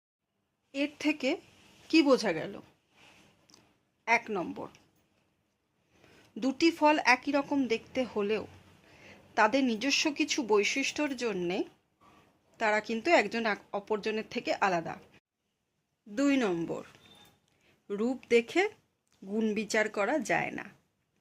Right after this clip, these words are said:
কালো জামের মধ্যে যে স্বাদটা আপনি পাবেন, সেটা আঙুরের মধ্যে পাবেন না। তাই দুটি মানুষ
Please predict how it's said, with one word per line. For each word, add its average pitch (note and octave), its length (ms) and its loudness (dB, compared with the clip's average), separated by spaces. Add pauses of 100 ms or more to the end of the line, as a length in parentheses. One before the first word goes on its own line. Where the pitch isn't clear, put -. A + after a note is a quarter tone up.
(760)
কালো G3 260 4
জামের G3+ 380 0
মধ্যে A3+ 560 -4 (600)
যে G#3 300 0 (680)
স্বাদটা - 520 -2
আপনি G3+ 240 -6
পাবেন, G3 340 0 (460)
সেটা B3+ 300 -2
আঙুরের F#3+ 500 -2
মধ্যে F#3+ 360 -4
পাবেন - 360 -4
না। - 180 -10 (1200)
তাই G#3 340 6 (1120)
দুটি A#3+ 320 -4
মানুষ B3 640 2